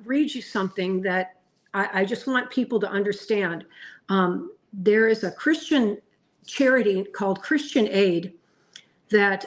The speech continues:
um, it was founded in nineteen forty-five. It operates in sixty countries. And this is a quote, quote from Bob Finley, Christian Aid's founder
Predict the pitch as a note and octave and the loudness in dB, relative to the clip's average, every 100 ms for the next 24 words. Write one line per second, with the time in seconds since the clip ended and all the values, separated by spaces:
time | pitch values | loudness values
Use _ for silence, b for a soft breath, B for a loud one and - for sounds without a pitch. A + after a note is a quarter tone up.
0 | - G3 F3+ F3 F3 G3+ G3 G3 - A3 | 0 2 4 2 -2 -2 0 0 2 2
1 | B3 B3+ G#3 F#3 G3 G#3 - G3+ G3 - | 4 2 2 2 2 0 0 0 -2 -10
2 | _ - F#3 F3+ - G3+ A#3 - F3+ F3 | _ -10 -8 -6 -2 -2 -2 -4 -4 -2
3 | F#3 E3+ - _ _ _ F#3 F#3+ A3+ G#3 | -4 -6 -10 _ _ _ -2 -2 0 0
4 | G3+ G3+ F3+ - G#3+ - C4 - F3+ F3 | 0 -2 -6 -4 -6 -4 -6 -4 -6 -4
5 | E3+ G3 - B B B G3 G#3+ A#3 B3+ | -6 -6 -8 B B B 0 2 2 -2
6 | C#4 C#4 A#3+ G#3+ G#3+ - - A3 A3 A3 | -6 -6 0 2 0 -4 -4 2 2 0
7 | G#3+ F3+ F#3+ G#3+ A3 - A#3+ G#3+ F3+ F3+ | -4 -2 -2 -4 -4 -2 0 2 0 -2
8 | A3+ A3 - A#3+ A#3 G3 G3 G3 - A3 | -4 -4 -4 -4 -2 0 0 0 -6 -6
9 | G3 G#3+ A3+ | -4 -2 -4